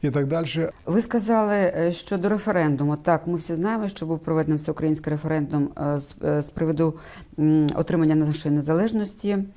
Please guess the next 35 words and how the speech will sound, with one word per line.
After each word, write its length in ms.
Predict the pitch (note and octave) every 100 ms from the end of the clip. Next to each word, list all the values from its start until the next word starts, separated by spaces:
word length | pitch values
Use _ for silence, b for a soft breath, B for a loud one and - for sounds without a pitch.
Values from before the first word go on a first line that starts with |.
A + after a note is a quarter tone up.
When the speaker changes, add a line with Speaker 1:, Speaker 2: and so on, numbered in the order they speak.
| B B B B B B -
Speaker 2:
Але 720 | F3 F#3 G3 G3+ A3+ A#3 A3+
я 180 | F3+ G3+
знаю, 320 | G3+ A3 G#3+
що 460 | G3+ - G3+ G#3 -
до 260 | E3 E3 A3
того, 380 | A3 G3 G3 F#3+
як 180 | F3 E3
була 180 | F3
прийнята 400 | F3+ F#3 F3+ E3+
Конституція, 960 | E3+ F3 E3+ - - B3 - - D#3+ C#3+ B B B B -
е, 120 | E3
теж 240 | E3 A#3+ G#3
був 240 | F#3 F3+
указ 340 | - E3 F3+ F3
президента 640 | F3+ F3 D#3+ D#3+ D3+ D3+
Кучми 600 | D3+ C#3+ C#3+ - D3 C#3+ - D3+
щодо 300 | D3 D#3+ D3+
референдуму. 640 | E3+ E3 E3+ D3 C3+ C#3+ -
А 80 |
потім, 320 | E3+ F#3+ F#3+ D#3+
коли 220 | E3 E3
прийняли 420 | D#3+ D#3+ D#3 G3
в 80 | G#3+
Конституційну, 720 | A#3 A3+ A#3 A#3 A#3+ A3+ A3+ -
е, 140 | F#3+
ніч, 380 | G#3 G#3+ G#3 - -
е, 500 | F3 F3 F3 F3 E3+ - -
Конституцію, 640 | G3+ G#3 G3+ G#3 - F#3+ B B B F3
він 200 | G3 A3
скасував. 640 | - - A3+ A3+ F3+ D3
Ви 80 | D#3
можете 260 | A3 C#4 -
пояснити 540 | - A3+ A3+ A3+ -
оці, 280 | E3 E3 F#3
е, 180 | F#3